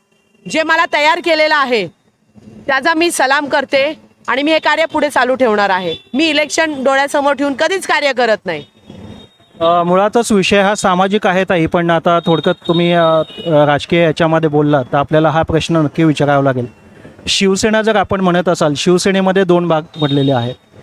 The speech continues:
Speaker 2: एक, अ, उद्धव बाळासाहेब ठाकरे गट आणि शिंदे गट. तर नप-, आपण नक्की कोणत्या शिवसेनेबद्दल बोललात, ते थोडं लोकांसमोर मांडाल का?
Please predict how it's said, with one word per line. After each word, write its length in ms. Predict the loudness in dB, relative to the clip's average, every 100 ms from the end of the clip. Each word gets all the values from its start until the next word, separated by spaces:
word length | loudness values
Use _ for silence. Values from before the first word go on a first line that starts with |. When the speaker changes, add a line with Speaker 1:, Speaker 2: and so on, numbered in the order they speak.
| -20 -4 -2
Speaker 2:
एक, 340 | -2 -4 0
अ, 200 | 2 2 0 -12 -4 -2
उद्धव 280 | 0 0
बाळासाहेब 480 | 2 0 0 0 0 0
ठाकरे 460 | -2 0 0 0 -8 -2
गट 200 | -2 2
आणि 200 | 0 0
शिंदे 320 | 0 0 0
गट. 160 | 0 -4 -10 _ -20 -20 -2
तर 100 | -2
नप-, 380 | 0 -2 -4 -6
आपण 360 | -2 -2 -2 -4
नक्की 400 | -2 -2 -2 -4 0
कोणत्या 280 | -2 0 0
शिवसेनेबद्दल 680 | 0 0 2 0 0 0 0
बोललात, 300 | 2 2 0 0
ते 100 | -2 0
थोडं 460 | 0 2 2 2 0 -8 -4
लोकांसमोर 600 | -2 0 -2 -2 -2 0
मांडाल 300 | 0 -2
का? 100 | -2